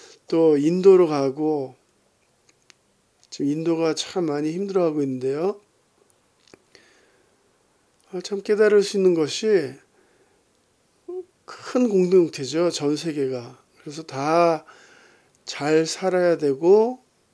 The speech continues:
다 같이 조심해야 되고, 아, 다 같이 하나가 되어야 된다라는 것을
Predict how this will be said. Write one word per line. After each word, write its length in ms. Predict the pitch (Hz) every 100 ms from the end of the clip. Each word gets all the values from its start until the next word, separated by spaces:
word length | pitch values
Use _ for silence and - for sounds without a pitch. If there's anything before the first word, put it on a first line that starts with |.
| _
다 280 | - 131 151
같이 260 | 156 -
조심해야 640 | 151 143 139 170 160 151 147
되고, 640 | 135 131 147 170 196 202 - _ _ _ _ _ _ _ _
아, 200 | 147 131 127
다 140 | 135
같이 360 | 135 131 - 160
하나가 680 | 170 214 214 214 208 202
되어야 400 | 170 147 151 147
된다라는 1000 | 139 131 127 131 127 127 127 131 139 139
것을 580 | 131 120 196 202 160